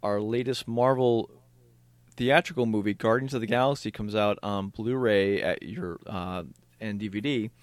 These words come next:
It's been out on digital as well already. So we'll have that. And I'm not promising anything, but I think we've talked about banging out the, uh, comment, our, our, uh, I A C commentary for that.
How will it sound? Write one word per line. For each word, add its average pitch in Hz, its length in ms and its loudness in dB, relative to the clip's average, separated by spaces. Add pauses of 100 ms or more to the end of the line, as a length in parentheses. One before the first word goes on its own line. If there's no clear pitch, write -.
(140)
It's - 100 -20
been 165 160 6
out 139 140 10
on 120 120 6
digital 113 580 2 (120)
as 101 160 -6
well 113 300 6
already. 104 480 2 (500)
So - 280 -2
we'll 113 180 0
have 120 320 0
that. 107 420 4 (240)
And 123 920 -4 (300)
I'm 50 340 -6
not 294 240 -6
promising 269 460 -4
anything, 127 400 -6
but 127 180 0
I 131 80 0
think 202 220 -10
we've - 140 -6
talked 180 260 -4
about 120 420 2
banging 139 300 -2
out 135 160 -4
the, 123 300 -2
uh, 110 340 0 (300)
comment, 202 440 -4
our, 120 260 4 (260)
our, 113 280 -2
uh, 107 280 -2
I 127 140 2
A 139 120 0
C 123 400 -6
commentary 135 540 -6
for 98 160 -10
that. 82 360 -6